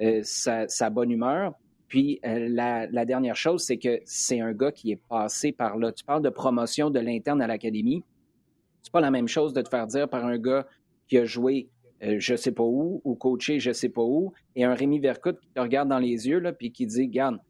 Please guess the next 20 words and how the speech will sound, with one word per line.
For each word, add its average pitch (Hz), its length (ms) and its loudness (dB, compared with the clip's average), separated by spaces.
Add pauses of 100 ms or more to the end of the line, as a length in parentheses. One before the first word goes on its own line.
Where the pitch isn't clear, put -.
(180)
moi, 143 160 2
là, 175 100 2
les 127 160 0
coups - 220 -14
francs, 175 260 2
là, 196 200 -4 (320)
j'ai, 120 240 2
j'étais 139 280 0
sur 151 140 -2
le 135 100 2
terrain 131 280 0
d'entraînement, 135 420 0
puis - 120 -10
c'était 139 140 0
Juninho 135 520 2
qui - 120 -16
frappait 127 320 0
les 123 140 -2
coups - 160 -18
francs. 165 240 0